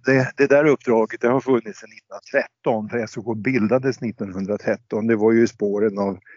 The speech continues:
Solskensolympiaden nittonhundratolv, så kom man på att, eh, men vi måste ju ha ett gäng som, som, eh, förbereder våra svenska trupper framöver och håller ihop det där. Och då blev S O K, eh,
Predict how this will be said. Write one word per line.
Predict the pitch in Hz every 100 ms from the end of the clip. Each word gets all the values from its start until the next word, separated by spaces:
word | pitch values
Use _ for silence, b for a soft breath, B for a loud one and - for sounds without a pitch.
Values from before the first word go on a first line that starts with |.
| B B B -
Solskensolympiaden | 143 110 110 113 107 107 110 - 104 127 117
nittonhundratolv, | 110 - 101 104 - 123 156 156 107
så | - 131
kom | 110 113
man | 107
på | - 104 117
att, | -
eh, | 113 117
men | 113
vi | 113
måste | 117 113 117
ju |
ha | 110
ett | 113 107
gäng | 104 107
som, | - 104 - _ B B B B B _ -
som, | 123 110 104 104
eh, | 98 98 b b - 120 110
förbereder | 127 107 113 123 123
våra | 113 104
svenska | 113 104 - 127
trupper | 127 117 131
framöver | 123 107 101 101 110
och | 117 110
håller | 104 101
ihop | - _
det | -
där. | 110 107 - _ B B B B -
Och | 117
då | 120
blev | 113 107 107 -
S | 143 -
O | 113
K, | - 107 95 B 127
eh, | 104 104